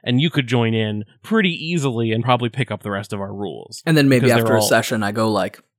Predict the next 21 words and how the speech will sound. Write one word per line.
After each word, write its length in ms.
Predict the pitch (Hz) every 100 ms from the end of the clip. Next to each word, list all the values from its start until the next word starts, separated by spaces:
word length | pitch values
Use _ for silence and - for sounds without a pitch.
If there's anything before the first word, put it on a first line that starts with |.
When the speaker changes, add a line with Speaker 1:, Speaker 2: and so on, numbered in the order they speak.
| _ -
Speaker 2:
"I'm 120 | 208
gonna 140 | 208
move 220 | 180 170
this 140 | 156 160
stuff 300 | 143 127 117
around." 220 | 120 117
You 60 | 123
go, 240 | 131 - _
"Cool." 240 | - 131 - _ _ _ _ _ _
Speaker 1:
Yeah, 320 | 156 110 - - _ _ _
because 280 | 120 120 127
it's, 220 | 120 - -
it's 180 | 123 117
all, 540 | 113 113 110 107 104 _ _ -
there's, 360 | 117 110 101
th-, 180 | - -
like, 140 | 127 107
it's, 240 | 127 -
it's 180 | 160 135
the 80 | 208
modular, 540 | 214 196 120 104 80